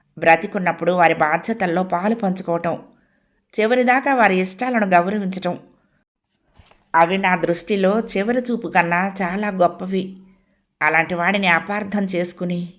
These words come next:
అంటూ ఆమె గొంతు పూడుకుపోవటంతో మాటలాపేసింది.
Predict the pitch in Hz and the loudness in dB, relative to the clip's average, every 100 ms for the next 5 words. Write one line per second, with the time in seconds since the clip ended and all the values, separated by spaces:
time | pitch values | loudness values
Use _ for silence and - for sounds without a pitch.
0 | _ _ _ _ _ _ _ - 160 160 | _ _ _ _ _ _ _ -4 -4 -2
1 | 175 170 160 156 185 220 240 - 262 247 | 0 2 2 0 -2 -2 -2 0 0 0
2 | 240 226 220 220 214 240 202 214 247 214 | 0 0 0 -2 0 0 2 0 0 -2
3 | 185 185 185 175 180 - | -2 -4 -4 -6 -6 -8